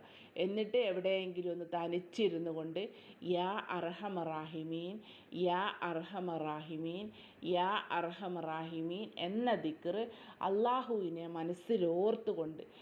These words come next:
"എൻ്റെ മനസ്സിൽ ഇന്നാലിന്നൊരാവശ്യമുണ്ട്, അല്ലെങ്കിൽ എൻ്റെ മനസ്സിൽ ഇന്നാലിന്നൊരു വിഷമമുണ്ട്, ആരോടും പറയാൻ പറ്റാത്തൊരു പ്രയാസമാണ് എനിക്കുള്ളത്, ആ പ്രയാസം തീർന്ന് കിട്ടാൻ വേണ്ടി ഈ ഒരു ദിക്ർ ഞാൻ ചൊല്ലാം.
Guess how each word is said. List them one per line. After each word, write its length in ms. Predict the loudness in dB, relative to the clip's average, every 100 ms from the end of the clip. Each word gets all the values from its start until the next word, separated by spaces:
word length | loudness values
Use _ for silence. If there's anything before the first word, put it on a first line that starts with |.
| -16 -6
"എൻ്റെ 240 | 0 2 2
മനസ്സിൽ 480 | 2 0 -2 0 2
ഇന്നാലിന്നൊരാവശ്യമുണ്ട്, 1600 | 0 2 2 4 2 2 2 2 0 2 0 2 0 0 -2 -4 -8 -14 -6
അല്ലെങ്കിൽ 340 | 0 4 6 4
എൻ്റെ 260 | 4 2
മനസ്സിൽ 460 | 2 0 -2 0 2
ഇന്നാലിന്നൊരു 640 | 2 2 2 2 0 0
വിഷമമുണ്ട്, 800 | 0 0 0 0 0 0 -2 -6 -8 -10 -12 -2
ആരോടും 520 | 2 4 6 4 2 0
പറയാൻ 480 | 0 0 2 0 2
പറ്റാത്തൊരു 600 | 0 0 2 2 0 -4
പ്രയാസമാണ് 840 | -2 -2 0 0 2 2 2 0 -2
എനിക്കുള്ളത്, 640 | -6 0 4 4 4 -2 -8 -18 -6
ആ 120 | -4
പ്രയാസം 720 | 2 2 4 4 2 0 -2 -2
തീർന്ന് 460 | -2 0 0 0 -2
കിട്ടാൻ 380 | -2 0 2 2
വേണ്ടി 240 | 0 2
ഈ 100 | 2
ഒരു 140 | 2
ദിക്ർ 340 | 0 -2 2 2
ഞാൻ 200 | 2 0 2
ചൊല്ലാം. 400 | 2 4 2